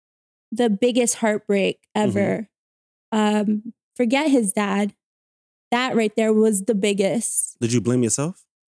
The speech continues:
Speaker 1: Oh my God. I blamed myself. I, I blamed modern medicine. I blamed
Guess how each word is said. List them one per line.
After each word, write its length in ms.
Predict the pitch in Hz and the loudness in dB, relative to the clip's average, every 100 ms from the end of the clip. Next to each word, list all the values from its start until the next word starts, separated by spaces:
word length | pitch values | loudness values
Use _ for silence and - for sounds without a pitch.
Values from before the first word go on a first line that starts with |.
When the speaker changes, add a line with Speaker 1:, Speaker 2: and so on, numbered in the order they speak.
| _ | _
Speaker 1:
Oh 180 | 269 262 | 0 2
my 140 | 220 | 2
God. 260 | 196 156 127 - | 0 -6 -6 -4
I 100 | 254 | 0
blamed 300 | 254 262 240 | 2 2 2
myself. 540 | 214 - 233 226 220 | 0 0 0 0 -2
I, 220 | 226 247 208 - | -2 -2 -2 -4
I 140 | 262 262 | -2 2
blamed 280 | 254 254 | 2 4
modern 380 | 240 226 226 220 | 4 4 2 4
medicine. 640 | 220 214 214 - 214 214 208 | 2 2 0 0 0 0 0
I 180 | 220 | -2
blamed 460 | 233 240 233 233 214 | 0 2 4 4 2